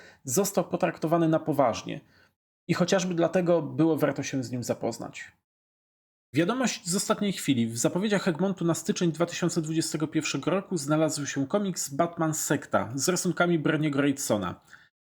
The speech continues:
Sam raczej się nie skuszę, ale jeżeli zbieracie polskie D C Deluxe, to jest to tytuł, którym warto się zainteresować. Przed nami jeszcze przynajmniej dwa filmiki halloweenowe. W następnym pokażę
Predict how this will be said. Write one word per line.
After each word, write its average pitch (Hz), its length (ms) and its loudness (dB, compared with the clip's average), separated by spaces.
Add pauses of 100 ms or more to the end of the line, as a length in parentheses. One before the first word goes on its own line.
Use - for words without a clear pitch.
Sam 214 300 2
raczej 208 260 2
się 208 160 0
nie 202 120 -2
skuszę, 196 540 0 (100)
ale 165 160 2
jeżeli 175 280 2
zbieracie 170 380 0
polskie 170 320 0
D 151 140 -6
C - 160 -4
Deluxe, 165 500 0
to 196 100 -2
jest 208 420 -2
to 185 100 0
tytuł, 175 300 2
którym 160 280 0
warto 151 260 -2
się 139 200 -4
zainteresować. 113 840 -4 (1400)
Przed 185 200 2
nami 208 300 4
jeszcze 175 260 0
przynajmniej 160 440 2
dwa 127 240 0
filmiki 151 380 -2
halloweenowe. 147 720 0 (560)
W 107 200 -8
następnym 185 520 0
pokażę 170 400 2